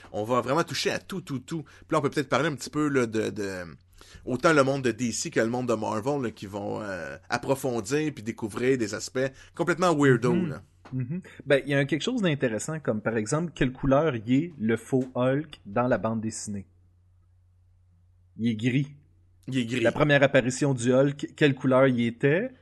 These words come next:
Speaker 2: Il était gris. Tu sais,
Speaker 1: Il est
Speaker 2: il y a,
Speaker 1: gris.
Speaker 2: il y a, il y a certains, il y a certains commentaires là-dessus que tu fais, c'est-tu par exprès ? Et c'est pour ça que je,
Speaker 1: Puis
Speaker 2: j'étais comme
Speaker 1: Puis tu vas voir juste une main, là, de Hulk,
Speaker 2: Oui, oui,
Speaker 1: là, tu
Speaker 2: ou
Speaker 1: sais.
Speaker 2: des pieds, ou, euh,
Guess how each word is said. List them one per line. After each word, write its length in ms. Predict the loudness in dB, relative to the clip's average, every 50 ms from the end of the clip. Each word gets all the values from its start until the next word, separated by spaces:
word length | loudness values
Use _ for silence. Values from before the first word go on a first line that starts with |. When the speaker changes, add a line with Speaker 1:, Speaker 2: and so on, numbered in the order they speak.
| _ _ -8
Speaker 2:
Il 120 | -2 2 2
était 280 | 2 4 4 2 2
gris. 360 | 2 2 0 -2 -2 -2 -4
Tu 120 | -2 0 2
sais, 60 | 2
Speaker 1:
Il 40 | 4
est 40 | 4
Speaker 2:
il 40 |
y 40 | 4
a, 40 | 4
Speaker 1:
gris. 80 | 4 4
Speaker 2:
il 40 |
y 40 | 2
a, 60 | 2 2
il 80 | 2
y 60 | 0 0
a 40 |
certains, 560 | 0 0 -2 -4 -2 -4 -2 -2 -4 -6 -6 -10 -14 _ _ _ _ _ _ _ _ _ _ _ _ _ _ _ _ _ _ _ _ _
il 60 | -2 0
y 20 |
a 40 | 0
certains 400 | 2 0 -2 0 0 0 0 0
commentaires 720 | 0 2 2 2 4 2 2 0 0 0 0 0 0 0
là-dessus 340 | 0 -2 -2 -4 -6 -6 -6
que 80 | -6 -8
tu 80 | -8 -6
fais, 120 | -4 -4
c'est-tu 680 | -4 -2 -2 -2 -2 -2 -6 -8 -6 -4 -4 -4 -6 -6 -12 _ _ _ _
par 220 | -6 -6 -6 -4 -6
exprès ? 500 | -6 -6 -8 -8 -6 -2 -2 -2 -2 -4 -8 -16 -20 -20 _ _
Et 300 | -2 0 0 0 -2 -6
c'est 160 | -10 -12 -10 -8
pour 160 | -6 -4 -4
ça 100 | -4 -4
que 120 | -4 -6
je, 160 | -6 -6 -6
Speaker 1:
Puis 180 | -4 -2 -2 -2 -2
Speaker 2:
j'étais 180 | -4 -4 -4
comme 440 | -2 -2 0 -2 -2 -2 -4 -8 -8 -8
Speaker 1:
Puis 100 | -8 -6
tu 100 | 2 8
vas 100 | 8 8
voir 180 | 10 10 8 6
juste 280 | 6 4 2 4 4 4
une 140 | 4 4 4
main, 280 | 2 2 2 2 0
là, 220 | 0 2 2 2 2
de 100 | 2 2
Hulk, 220 | 4 6 6 6 6
Speaker 2:
Oui, 60 | 6 4
oui, 160 | 4 4 2
Speaker 1:
là, 60 | 2
tu 60 | 2 2
Speaker 2:
ou 60 | 2
Speaker 1:
sais. 120 | 4 4 4
Speaker 2:
des 80 | 4
pieds, 640 | 2 -4 -6 -6 -2 0 0 0 0 -2 -2 -2 -2
ou, 200 | 0 2 4 4
euh, 360 | 4 6 4 4 2 0 -2